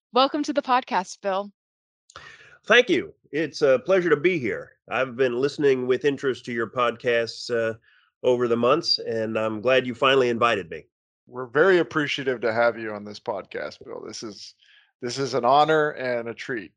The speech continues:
Speaker 3: and, uh, I'm sure our audience will, uh, will get a lot of value from your insight, especially
Speaker 2: I hope
Speaker 3: on the
Speaker 1: Yeah.
Speaker 3: C fours end.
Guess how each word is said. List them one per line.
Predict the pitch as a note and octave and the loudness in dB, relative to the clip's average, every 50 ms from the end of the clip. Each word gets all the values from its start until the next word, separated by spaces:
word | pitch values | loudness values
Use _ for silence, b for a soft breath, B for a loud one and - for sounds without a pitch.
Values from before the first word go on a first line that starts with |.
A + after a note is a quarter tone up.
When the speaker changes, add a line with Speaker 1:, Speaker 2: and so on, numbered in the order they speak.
| - | -16
Speaker 3:
and, | - C3+ B2 A#2 A2+ A2+ A2 A2 A#2+ A2+ | -12 -10 -8 -8 -8 -10 -12 -16 -16 -16
uh, | |
I'm | A2+ A2+ A#2 - C#3+ C3 B2+ | -14 -12 -10 -10 -10 -10 -10
sure | A#2 - - - B2+ A#2+ A#2+ | -8 -6 -4 -2 0 2 2
our | A#2 A2+ - - | 2 2 2 2
audience | A2+ A#2 A#2 A#2+ A#2+ A#2 A2+ - - | 2 0 0 0 -4 -6 -8 -8 -8
will, | - A2 G#2+ A2 A2 G#2+ G#2+ | -6 -4 -4 -2 -4 -2 0
uh, | G#2 G#2 G2+ G#2+ A2+ G#2 b b b b b b b b - | 0 2 2 2 0 -2 b b b b b b b b -12
will | C3 | -4
get | A#2 C#3 C3 | 0 2 4
a | B2 | 6
lot | B2 B2+ B2+ B2+ | 6 6 6 4
of | A2+ G2+ | 4 4
value | C3+ B2 A#2+ B2 B2 A#2+ A#2+ A#2 A#2 A2 G#2+ | 6 6 6 6 4 0 -2 -4 -4 -4 -6
from | - - B2 A2+ A2 | -6 -8 -8 -8 -8
your | A2+ A2+ A2+ A2+ A2+ A2 | -8 -6 -4 -4 -4 -4
insight, | D2+ A2+ A#2 A2+ - - A2 D#2 A#1+ G1+ - - - - _ _ _ _ - | -4 -8 -10 -10 -10 -8 -8 -8 -8 -10 -14 -18 -20 -20 _ _ _ _ -18
especially | B2+ A2 - - B2+ A#2 B2+ C#3 B2+ | -16 -10 -4 -2 -2 0 0 0 -2
Speaker 2:
I | |
hope | A2+ | -2
Speaker 3:
on | G#2+ | -4
the | - | -4
Speaker 1:
Yeah. | - | -4
Speaker 3:
C | - C#3+ C3+ | -4 -4 -4
fours | - - C#3 C3 B2+ A#2+ - B2 | -4 -4 0 0 0 0 0 -4
end. | A2+ G2+ G2+ | -6 -8 -8